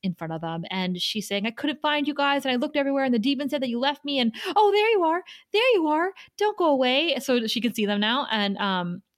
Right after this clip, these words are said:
Xander says, "We're not going away." Uh, but then he sees her injuries and he's like, "Oh, God." And Buffy says, "It's gonna be okay, Will. You're gonna be okay." And Will says, "I know. You're here." <sighs> All right. So the last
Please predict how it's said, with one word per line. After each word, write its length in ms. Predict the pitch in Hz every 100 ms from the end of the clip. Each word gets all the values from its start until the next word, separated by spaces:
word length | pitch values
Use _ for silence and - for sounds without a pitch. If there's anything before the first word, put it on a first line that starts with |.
| -
Xander 300 | 226 226 214
says, 180 | 214 196 - _
"We're 100 | 269
not 160 | 302 294
going 160 | 247
away." 360 | 214 208 190 170
Uh, 80 | 196
but 140 | 196
then 100 | 208
he 80 | 233
sees 220 | 214 220
her 100 | 190
injuries 380 | 180 175 170 170
and 80 | 170
he's 160 | 170 -
like, 200 | 151 -
"Oh, 40 | -
God." 320 | - - 196 - - - - - -
And 240 | 214 208 - - 190 -
Buffy 240 | 214 214
says, 220 | 208 196 -
"It's 120 | -
gonna 160 | 214
be 120 | 214 226
okay, 320 | 226 247 214
Will. 400 | 190 175 175 -
You're 200 | 185 202
gonna 200 | 202 202
be 200 | 190 196
okay." 420 | 190 - 170 139 -
And 100 | 185
Will 160 | 190 185
says, 160 | 185 -
"I 100 | 208
know. 320 | 202 165 160 _ _
You're 280 | 175 175 170
here." 460 | 160 - - 196 - _ _ - - - - - - - - - _ -
<sighs> 880 | - - - - - - - - -
All 120 | 240
right. 340 | 233 202 190 -
So 480 | 240 226 220 214 208
the 80 | 226
last 520 | 254 269 302 -